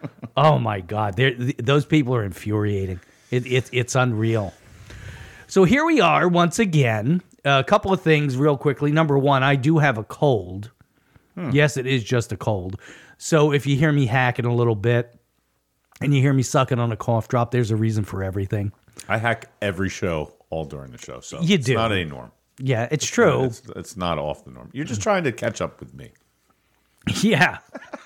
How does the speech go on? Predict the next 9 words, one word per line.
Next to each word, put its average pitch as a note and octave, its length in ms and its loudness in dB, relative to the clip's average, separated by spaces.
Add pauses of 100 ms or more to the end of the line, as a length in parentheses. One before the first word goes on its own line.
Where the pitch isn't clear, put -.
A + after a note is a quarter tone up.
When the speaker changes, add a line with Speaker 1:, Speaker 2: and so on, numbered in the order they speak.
(380)
Speaker 1:
Yeah. C4 80 -4 (500)
Speaker 2:
Bad C3+ 280 4
radio A#2+ 600 2 (540)
is F#2+ 180 -4
hacking, D2 420 -4 (280)
and D#2+ 120 -4
I'm D2+ 180 -4
a C2+ 60 -6
hacker. C2 340 -12